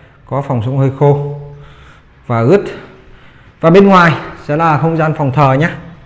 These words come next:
Phòng thờ thì, à, quý vị sẽ có không gian phòng thờ rộng. Đây, không gian phòng thờ đây.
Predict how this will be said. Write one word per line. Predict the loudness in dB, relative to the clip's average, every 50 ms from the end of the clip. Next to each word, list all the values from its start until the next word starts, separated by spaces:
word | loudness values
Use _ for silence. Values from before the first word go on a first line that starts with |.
| -20 -20 -20 -20 -20 -20 -20 -20 -20 -20 -20 -20 -20 -20 -20 -20 -20 -20 -20 -20 -10 -6
Phòng | -4 0
thờ | 2 4 4 6 6 4
thì, | 4 4
à, | 4 4 4 2 0 -2 -6 -10 -16 -20 -20 -20 -20 -20 -20 -20 -20 -10 -4
quý | 0
vị | 2 2 2
sẽ | 2 2
có | 0
không | 0 0 0 0
gian | 0 0 -2 -2
phòng | -2 -2 -2
thờ | 0 0 0
rộng. | 2 2 0 -2 -4 -10 -18 -20 -20 -20 -20 -20 -20 -20 -20 -20 -20 -20 -20 -20 -20 -20 -20 -20 -20 -20 -20 -20 -20 -20 -20 -20 -20 -20 -20 -20 -20 -20 -20 -20 -10 -4
Đây, | -2 -2 -2 -4 -6 -12 -20 -20 -14 -8
không | -6 -4 -2
gian | -2 -2
phòng | -2 -4 -4 -2
thờ | -2 0 0 0
đây. | -2